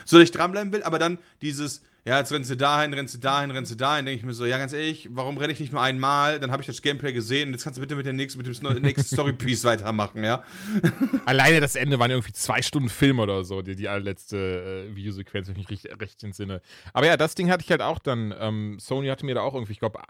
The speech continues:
Speaker 2: einen Monat oder sogar anderthalb Monate vorher oder so hat man ja diese, diese noch, noch nicht ganz fertige Version bekommen zum Testen. Das hatte ich ja damals für, ähm, den Podcast bekommen.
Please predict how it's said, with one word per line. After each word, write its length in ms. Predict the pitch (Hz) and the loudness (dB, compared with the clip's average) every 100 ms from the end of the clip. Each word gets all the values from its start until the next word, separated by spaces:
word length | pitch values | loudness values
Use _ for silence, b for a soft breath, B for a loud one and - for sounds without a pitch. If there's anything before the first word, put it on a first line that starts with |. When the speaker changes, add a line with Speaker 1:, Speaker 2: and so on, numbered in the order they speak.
| - | -4
Speaker 2:
einen 220 | 127 165 | 0 0
Monat 280 | 190 190 202 | 0 0 2
oder 100 | 127 | 0
sogar 200 | 117 107 | 0 -2
anderthalb 420 | 131 143 143 156 | -2 -2 -2 -2
Monate 280 | 175 180 165 | -2 -2 -4
vorher 300 | - 170 165 | -2 0 0
oder 140 | 156 | 0
so 80 | 147 | -2
hat 100 | 143 | -4
man 100 | 143 | -4
ja 80 | 131 | -6
diese, 280 | 123 120 120 | -4 -6 -6
diese 540 | 117 110 117 113 107 b b b | -6 -4 0 0 -2 b b b
noch, 240 | 113 120 - | -2 -2 -2
noch 280 | 120 - - _ | -6 -6 -18 _
nicht 260 | 131 117 - | -8 -6 0
ganz 240 | 123 147 | 0 0
fertige 420 | - 127 131 131 | 0 0 0 -2
Version 360 | 123 107 113 151 | 0 0 0 -2
bekommen 320 | 170 - 156 | -6 -6 -8
zum 140 | 160 143 | -8 -10
Testen. 460 | - 135 - 156 | -8 -8 -8 -10
Das 80 | 147 | -8
hatte 80 | 120 | -6
ich 60 | 113 | -4
ja 40 | |
damals 300 | 110 113 110 | -4 -4 -8
für, 460 | - 120 107 101 107 | -6 -2 0 -2 -4
ähm, 240 | 101 98 | -6 -6
den 120 | 98 104 | -8 -6
Podcast 360 | 151 - 147 | -6 -4 -6
bekommen. 380 | - - 131 131 | -6 -6 -4 -6